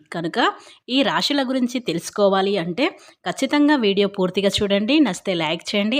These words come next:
అలాగే మా ఛానల్ని కొత్తగా చూసినట్లయితే సబ్స్క్రైబ్ చేసుకోవడం మర్చిపోకండి. ఈ కుంభరాశి అలాగే తులారాశి యొక్క జీవితంలో ఇలాంటి స్త్రీల వల్ల ఎన్నో మలుపులు తిరగబోతున్నాయి. కనుక ఖచ్చితంగా ఈ రాశులు ఎలా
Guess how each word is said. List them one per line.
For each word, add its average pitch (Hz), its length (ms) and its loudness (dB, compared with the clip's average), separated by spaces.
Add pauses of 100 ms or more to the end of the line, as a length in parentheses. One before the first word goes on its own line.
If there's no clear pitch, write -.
అలాగే 180 380 0
మా 175 200 0
ఛానల్ని 269 420 0
కొత్తగా 190 400 -6
చూసినట్లయితే 175 680 -4 (380)
సబ్స్క్రైబ్ 247 520 -4
చేసుకోవడం 277 500 -4
మర్చిపోకండి. 165 840 -6 (560)
ఈ 294 140 0 (300)
కుంభరాశి 262 800 0
అలాగే 165 520 -2 (240)
తులారాశి 247 680 0
యొక్క 247 260 -10 (100)
జీవితంలో 175 680 -6 (460)
ఇలాంటి 285 440 2
స్త్రీల 208 400 -2
వల్ల 202 280 0 (140)
ఎన్నో 196 380 2
మలుపులు 190 420 -2
తిరగబోతున్నాయి. 165 960 -2 (100)
కనుక 165 260 -4 (440)
ఖచ్చితంగా 262 640 -2
ఈ 190 120 2
రాశులు 180 520 0
ఎలా 170 180 4